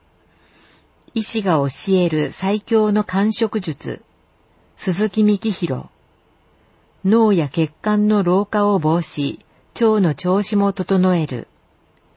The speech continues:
老いや病気を遠ざける間食術を紹介する。お酒を飲んでも太らないうまい食べ方。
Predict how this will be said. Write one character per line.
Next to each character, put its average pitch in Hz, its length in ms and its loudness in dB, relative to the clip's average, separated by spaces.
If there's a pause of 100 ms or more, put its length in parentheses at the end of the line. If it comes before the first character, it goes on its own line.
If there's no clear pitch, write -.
(420)
老 185 140 2
い 226 140 0
や 185 180 2
病 190 240 2
気 214 160 0
を 208 140 2
遠 208 260 0
ざ 202 140 -2
け 202 160 -2
る 131 260 -4
間 202 240 0
食 220 260 -2
術 185 340 -2
を 139 120 0
紹 180 300 -2
介 160 240 -2
す 147 180 -6
る。 127 200 -6 (1400)
お 160 120 -2
酒 220 320 -2
を 220 140 2
飲 220 160 4
ん 208 120 2
で 180 80 4
も 143 180 0
太 208 240 -4
ら 208 140 2
な 175 160 2
い 135 240 -4
う 175 140 0
ま 214 160 4
い 196 160 0
食 139 140 -4
べ 156 80 -2
方。 127 420 -6